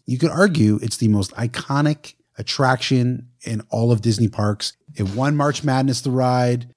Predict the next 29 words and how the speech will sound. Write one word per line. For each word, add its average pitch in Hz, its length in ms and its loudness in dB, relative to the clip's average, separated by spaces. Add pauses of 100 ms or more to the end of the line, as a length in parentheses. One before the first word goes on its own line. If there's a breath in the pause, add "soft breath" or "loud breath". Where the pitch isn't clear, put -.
It's 107 180 -10
everyone's 156 500 2
favorite. 139 540 0
Everyone 139 400 2
loves 139 240 0
the 143 60 0
Haunted 135 340 0
Mansion, 127 400 0
blah, 123 140 0
blah, 131 200 0
blah, 123 200 0
blah. 117 300 0
You 113 180 -2
need 113 220 2
the 110 60 2
movie 101 300 2
to 92 80 -6
fix - 300 -6
it. 98 220 -6
It's - 160 -8
happening. 87 640 -6 (160)
What 90 140 -6
do 85 60 -2
you 85 60 -2
think, - 280 -8
guys? - 500 -6 (320)
Are 104 80 -4
we 104 80 6
pumped? - 500 -4